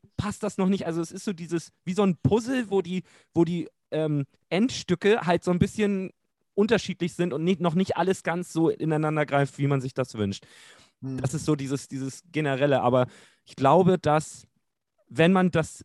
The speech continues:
Speaker 1: Feintuning noch ein bisschen schafft, ich glaub, da si-, da sind die Colts und Jets auch so im, im Gleichschritt unterwegs, dann muss man, glaub ich, sagen, dass da eigentlich gar nicht so viel fehlt, wie man es jetzt anhand der Statistik immer denkt. Da fehlt
Speaker 2: Mhm.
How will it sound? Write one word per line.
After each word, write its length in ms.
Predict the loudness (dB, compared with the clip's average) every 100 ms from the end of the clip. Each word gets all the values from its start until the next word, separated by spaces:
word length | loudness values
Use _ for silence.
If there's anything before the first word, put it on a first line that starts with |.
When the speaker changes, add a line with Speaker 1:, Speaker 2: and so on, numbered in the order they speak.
| -14
Speaker 1:
Feintuning 680 | -4 0 0 2 2 2 2
noch 160 | 0
ein 60 | 2
bisschen 280 | 0 0 -2
schafft, 300 | -2 -4 -6
ich 80 |
glaub, 160 | -8 -6
da 140 | -4
si-, 120 | -6 -6
da 100 | -4
sind 220 | 0 -2
die 80 | -2
Colts 360 | 2 4 4 2
und 160 | -4
Jets 240 | -2 -4 0
auch 120 | -2
so 260 | 2 2
im, 240 | 2 0 -2
im 140 | -6
Gleichschritt 500 | -2 0 -2 -4 -6
unterwegs, 480 | -4 -2 -2 -4 -6 -20 -20 _ _ -20 _
dann 160 | 2 4
muss 220 | 4 2
man, 160 | 0 2
glaub 200 | 2 0
ich, 120 | 0
sagen, 260 | -2 -2 -2
dass 160 | -4
da 260 | 0 -2 -2 _ -6
eigentlich 720 | -2 0 0 -2 -4 -6 -20 _ -2
gar 200 | 0 2
nicht 220 | 2 2
so 160 | 4 4
viel 180 | 2 0
fehlt, 380 | 4 4 4
wie 240 | -2 -6 -4
man 220 | -2 0
es 140 | 0 -4
jetzt 200 | -6 -4
anhand 280 | -2 -2
der 60 | -2
Statistik 520 | -4 -6 -6 -10 -8
immer 200 | -4 -4
denkt. 360 | -2 -2 -4 -10 _ _ _ _ _ _ -4
Da 80 | -2
fehlt 260 | 2 2
Speaker 2:
Mhm. 100 | 2